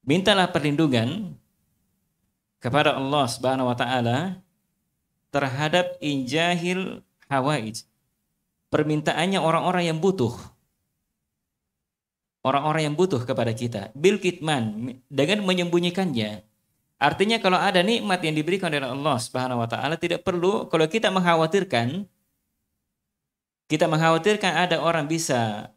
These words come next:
apa namanya, kalau itu bisa disembunyikan, itu disembunyikan. Jangan sampai orang lain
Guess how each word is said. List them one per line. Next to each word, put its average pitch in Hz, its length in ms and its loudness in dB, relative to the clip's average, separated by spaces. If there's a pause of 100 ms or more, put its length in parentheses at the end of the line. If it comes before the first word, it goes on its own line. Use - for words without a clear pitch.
(800)
apa 131 240 -4
namanya, 139 320 0
kalau 151 160 2
itu 160 160 0
bisa 170 200 2
disembunyikan, 139 920 -2 (440)
itu 156 160 -2
disembunyikan. 208 680 0
Jangan 160 240 2
sampai 190 320 0
orang 180 280 0
lain 170 340 0